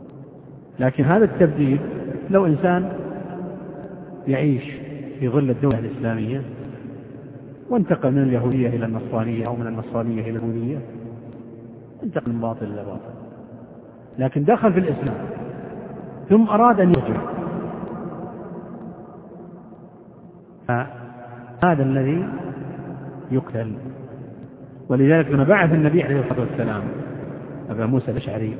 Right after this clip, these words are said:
ومعاذ بن جبل رضي الله عنهما، بعثهما إلى اليمن، فكان كل واحد منهم على مخلاف، على إقليم، فجاء، إذا كان هذا في طرف أرض وهذا في طرف أرض، أحدث به عهدا،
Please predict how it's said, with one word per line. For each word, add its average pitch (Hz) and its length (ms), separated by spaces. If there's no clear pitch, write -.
ومعاذ 113 420
بن 104 240
جبل 127 300
رضي 107 180
الله 104 300
عنهما، 113 440
بعثهما 170 440
إلى 175 160
اليمن، 131 340
فكان 190 460
كل 196 140
واحد 170 380
منهم 180 560
على 165 220
مخلاف، 131 340
على 139 180
إقليم، 131 320
فجاء، 214 400
إذا 151 60
كان 180 200
هذا 147 200
في 135 140
طرف 160 300
أرض 127 100
وهذا 143 340
في 143 120
طرف 143 320
أرض، 160 160
أحدث 160 400
به 156 280
عهدا، 135 280